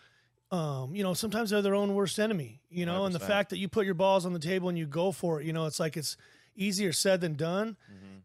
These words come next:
Speaker 1: Even myself, people will ask me advice and I'll, and I'll try to give advice, but at the same time, as I'm talking, I'm, I'm almost talking to myself, you know, because there's,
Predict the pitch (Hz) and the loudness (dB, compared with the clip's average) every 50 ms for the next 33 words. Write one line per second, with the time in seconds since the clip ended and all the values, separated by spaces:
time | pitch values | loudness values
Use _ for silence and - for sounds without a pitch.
0 | _ - 220 214 214 208 190 170 143 - - 226 208 175 151 - - 214 185 202 | _ -4 0 0 2 2 2 0 0 0 2 4 4 4 2 0 -2 -2 0 2
1 | 196 190 190 185 185 156 - 185 180 175 160 151 180 185 185 175 147 139 170 165 | 4 4 6 6 4 2 0 -2 -2 -2 0 2 2 2 2 2 0 -2 -4 -4
2 | 170 165 175 175 170 165 - - 185 165 156 147 180 180 190 160 143 151 147 151 | -4 -4 -2 -2 -2 -2 0 0 0 0 0 -2 -2 -2 -2 -2 0 0 0 0
3 | 147 - - 165 151 143 - - 185 170 156 127 165 180 175 165 156 151 139 143 | -2 -2 -6 -6 -4 -4 -2 -2 -2 -2 -2 -4 -4 -4 -2 -2 -2 -2 -2 -4
4 | 135 127 - 170 175 185 180 - 180 156 143 143 139 - _ _ _ _ _ _ | -6 -4 0 2 2 2 2 2 -2 -4 -4 -6 -6 -8 _ _ _ _ _ _
5 | 165 190 233 226 185 - - 196 185 175 - - 160 147 127 123 - - - 202 | -2 0 0 0 0 0 0 2 2 2 0 -2 -4 -4 -4 -4 -2 0 2 2
6 | 180 143 123 - - - 160 160 160 160 156 143 - 165 151 156 151 - - | 2 2 0 -6 -8 -6 -4 -2 -2 -2 -2 -2 -2 -2 -2 -2 -4 -6 -8